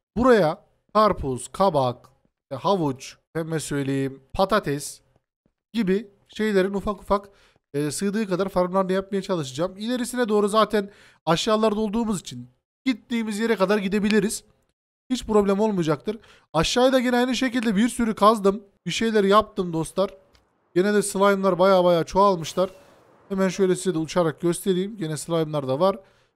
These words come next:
Bu şekilde burasını genişlettim.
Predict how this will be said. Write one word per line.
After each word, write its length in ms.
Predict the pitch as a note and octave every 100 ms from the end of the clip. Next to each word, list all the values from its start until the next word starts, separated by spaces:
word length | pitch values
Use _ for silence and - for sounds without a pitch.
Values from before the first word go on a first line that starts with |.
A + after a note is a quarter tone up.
| _ _
Bu 80 | G#3+
şekilde 640 | B3 G#3 G#3 F3 F#3+ - _ _ _ _ _ -
burasını 380 | F#3+ G3 G3+ F3
genişlettim. 800 | B2+ D3 F#3 - G#3+ G#3 G#3+